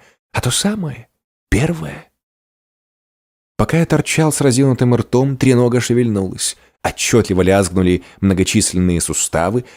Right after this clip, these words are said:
а удерживающие скелет и одежду веревки лопнули. Пугало с шуршанием обрушилось на землю.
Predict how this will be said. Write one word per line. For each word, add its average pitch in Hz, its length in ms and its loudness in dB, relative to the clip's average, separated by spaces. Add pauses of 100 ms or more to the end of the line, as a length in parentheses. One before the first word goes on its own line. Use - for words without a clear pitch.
(140)
а 87 120 -2
удерживающие 85 760 0
скелет 92 460 -2
и 82 80 -2
одежду 80 420 -2
веревки 82 420 -2
лопнули. 76 760 -4 (600)
Пугало 85 340 0
с - 100 -4
шуршанием 82 840 -4
обрушилось 71 540 -8
на 73 80 -10
землю. 65 440 -14